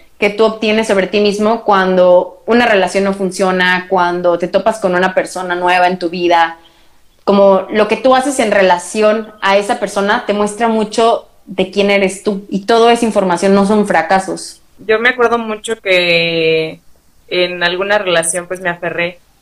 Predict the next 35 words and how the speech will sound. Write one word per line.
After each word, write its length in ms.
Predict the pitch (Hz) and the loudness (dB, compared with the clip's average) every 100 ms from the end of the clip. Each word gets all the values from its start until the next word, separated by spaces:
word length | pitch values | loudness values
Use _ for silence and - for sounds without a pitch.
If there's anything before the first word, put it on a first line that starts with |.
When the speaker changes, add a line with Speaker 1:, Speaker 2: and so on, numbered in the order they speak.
| _ | _
Speaker 2:
¿no? 280 | 180 190 240 | -2 0 0
Y 440 | 208 196 185 185 180 | -2 -4 -2 -2 -2
como 180 | 190 185 | -4 0
que 80 | 196 | 2
yo 80 | |
veía 220 | 214 233 233 | 4 2 2
todos 200 | 226 240 | 2 2
los 180 | 185 - | 0 -4
focos 260 | 190 208 | -4 -2
rojos, 400 | 190 185 175 165 | -2 -6 -10 -10
así, 320 | 185 196 190 - | -10 -14 -18 0
todo, 240 | 214 208 | 2 4
así, 280 | 208 - 220 - | 2 -2 -4 0
era 200 | 240 262 | 2 2
evidente, 540 | 202 185 185 180 170 | -2 -4 -6 -4 -4
evidente, 680 | 170 190 190 202 196 269 285 _ _ _ _ - | -4 -2 -2 -2 -6 -8 -8 _ _ _ _ 0
pero 240 | 202 208 | 2 2
también 420 | 208 214 226 233 | 0 2 2 4
ahí 140 | 226 262 | 2 0
estaba 440 | 262 277 302 320 | 0 2 4 4
y 40 | 277 | 2
ahí, 220 | 269 269 _ _ _ _ | 0 -6 _ _ _ _
y, 360 | 247 254 285 - - _ _ _ | 0 2 2 -4 -20 _ _ _
pues, 340 | 202 196 - - | -2 -2 -6 -2
ahí 320 | 185 196 214 | 0 2 0
en 100 | 214 | -2
esa 240 | 214 214 | -2 0
parte, 300 | 220 214 214 | 0 0 -2
pues, 240 | 214 185 - | -2 -4 -2
creo 200 | 196 196 | 0 0
que 120 | 202 | 2
yo 100 | 208 | 0
me 120 | 208 | 0
sentí 280 | 196 175 196 | -6 -10 -12
mu-, 360 | 190 196 202 | -10 -6 -6